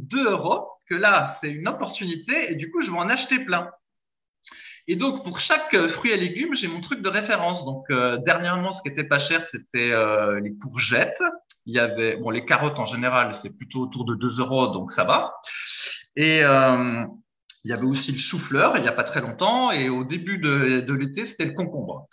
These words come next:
Bref, et en gros, selon le moment, eh ben, je vais me retrouver dans mon caddie avec plein d'un certain type de fruits et légumes. Et en général, malheureusement, il n'y a pas une grande variété parce qu'il se trouve que dans le rayon, euh, il y en a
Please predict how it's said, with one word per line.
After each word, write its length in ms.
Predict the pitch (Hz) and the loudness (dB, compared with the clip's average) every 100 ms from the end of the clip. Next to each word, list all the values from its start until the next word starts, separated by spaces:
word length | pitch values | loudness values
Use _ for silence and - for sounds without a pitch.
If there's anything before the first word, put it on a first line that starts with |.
| - | -2
Bref, 220 | 151 180 - - - | 2 2 0 -8 -2
et 80 | 151 | 0
en 160 | 208 | 0
gros, 560 | 196 180 185 - - - _ _ _ | 0 4 4 4 -4 -14 _ _ _
selon 600 | - 233 240 220 202 185 | 0 0 2 -2 -2 -2
le 180 | 175 175 | 0 0
moment, 420 | 175 160 - - - - | 2 0 0 -2 -8 -8
eh 80 | 151 | -4
ben, 140 | 160 | -2
je 120 | 151 | -2
vais 160 | 160 160 | -2 -2
me 100 | 151 | -2
retrouver 420 | 165 190 196 277 | -4 -6 -4 -2
dans 80 | 269 | 0
mon 120 | 185 | 0
caddie 320 | 180 160 214 320 | 0 0 0 0
avec 320 | 143 143 - | 0 -4 -4
plein 220 | 226 277 | 0 2
d'un 180 | 226 - | 2 0
certain 280 | 190 196 175 | -2 -2 -4
type 240 | - 320 | -6 -10
de 640 | 170 170 165 151 147 139 135 | -6 -4 0 0 0 -2 -4
fruits 220 | - 254 226 | -4 -2 -2
et 20 | |
légumes. 440 | 214 156 147 156 - _ _ _ _ _ _ _ _ | -2 -4 -4 -4 -6 _ _ _ _ _ _ _ _
Et 80 | 131 | -4
en 80 | 139 | -2
général, 400 | 170 175 143 208 | 2 6 8 8
malheureusement, 460 | 170 147 147 139 208 | 6 2 0 -2 -2
il 40 | |
n'y 60 | - | -2
a 40 | |
pas 180 | - 190 | 2 2
une 140 | 165 | 2
grande 220 | 139 170 147 | -4 -2 0
variété 460 | 143 139 139 240 | 0 0 -4 -6
parce 200 | - 143 | -4 -6
qu'il 120 | - | -8
se 40 | - | -16
trouve 220 | - 240 - | -14 -14 -8
que 60 | |
dans 140 | 147 156 | -6 -4
le 100 | - | -2
rayon, 440 | 151 147 226 320 - _ _ - | -2 -2 -4 -6 -12 _ _ 0
euh, 320 | 123 127 127 175 - _ _ | 4 6 4 0 -10 _ _
il 320 | 190 147 147 131 | -20 -18 -10 -6
y 40 | |
en 80 | |
a 80 | 131 | -2